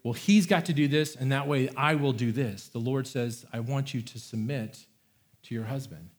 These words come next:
And again, it's not a point of that you have less value than your husband. It's not that you're not as smart as your husband. I've joked around this anytime that I've taught this as well, too. Like, Christine is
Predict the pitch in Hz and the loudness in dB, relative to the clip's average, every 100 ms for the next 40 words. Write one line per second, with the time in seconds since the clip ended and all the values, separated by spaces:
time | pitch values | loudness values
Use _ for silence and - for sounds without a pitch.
0 | _ _ _ - 151 160 175 170 160 156 | _ _ _ 0 4 6 4 4 4 2
1 | 139 175 165 135 135 156 143 147 131 151 | 2 4 4 4 2 2 2 2 4 4
2 | 147 120 143 139 175 175 156 131 135 156 | 2 0 4 4 4 2 4 2 2 -2
3 | - 127 127 120 104 107 135 170 - _ | -4 -4 -2 -2 -2 -6 -6 -8 -16 _
4 | _ 160 147 143 143 139 135 135 - 131 | _ -2 0 0 2 2 2 -2 -2 0
5 | 143 156 135 127 120 107 117 131 - - | 2 2 -2 -4 -4 -6 -4 -6 -8 -14
6 | _ _ 127 123 139 139 139 135 139 135 | _ _ 0 4 2 4 2 2 2 0
7 | 135 135 131 127 120 - 131 135 127 117 | -2 0 0 0 -2 -2 -4 -4 -6 -4
8 | 120 123 151 131 117 165 - 165 127 | -4 -2 -2 -2 -2 -4 -2 0 0